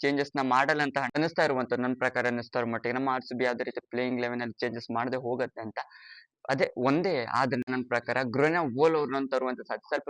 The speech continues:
ಬ್ಯಾಟಿಂಗ್ ಅಲ್ಲಿ ಡೆಪ್ತ್ ಆಗ್ಲಿಕ್ಕೆ, ಅಥವಾ ಲೇಸಿ ಸ್ಮಿತ್ ನನ್ ಪ್ರಕಾರ ಸ್ವಲ್ಪ ಈ ಸೀಸನ್ ಅಲ್ಲಿ ಬೌಲಿಂಗ್ ಅಟ್ಯಾಕ್ one of the best ಹಾಕೊಂಡಿರೋದು. ನನ್ ಪ್ರಕಾರ ಲೇಸಿ ಸ್ಮಿತ್ ನೇ ನನ್ ಪ್ರಕಾರ ಆಡಿಸ್ತಾರೆ ಅಂತ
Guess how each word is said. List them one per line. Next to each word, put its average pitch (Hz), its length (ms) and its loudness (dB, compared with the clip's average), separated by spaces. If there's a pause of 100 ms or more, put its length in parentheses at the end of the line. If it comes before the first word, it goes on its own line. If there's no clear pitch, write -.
(100)
ಬ್ಯಾಟಿಂಗ್ 135 380 -2
ಅಲ್ಲಿ 127 220 2
ಡೆಪ್ತ್ - 240 -2
ಆಗ್ಲಿಕ್ಕೆ, 113 340 0 (440)
ಅಥವಾ 147 260 -2
ಲೇಸಿ 131 260 0
ಸ್ಮಿತ್ 131 340 -2
ನನ್ 135 160 -2
ಪ್ರಕಾರ 127 200 -6 (360)
ಸ್ವಲ್ಪ 165 180 -4 (140)
ಈ 170 80 2 (180)
ಸೀಸನ್ 160 280 0
ಅಲ್ಲಿ 160 100 0 (100)
ಬೌಲಿಂಗ್ 151 260 2
ಅಟ್ಯಾಕ್ 143 200 -2
one 143 120 0
of 139 140 -10
the 131 140 0
best - 220 -2
ಹಾಕೊಂಡಿರೋದು. 120 640 0 (480)
ನನ್ 151 160 -10
ಪ್ರಕಾರ 156 240 -2 (240)
ಲೇಸಿ 143 280 0
ಸ್ಮಿತ್ 143 340 -2
ನೇ 160 120 2
ನನ್ 143 160 -2
ಪ್ರಕಾರ 143 220 0 (160)
ಆಡಿಸ್ತಾರೆ 139 640 -2
ಅಂತ 135 120 -2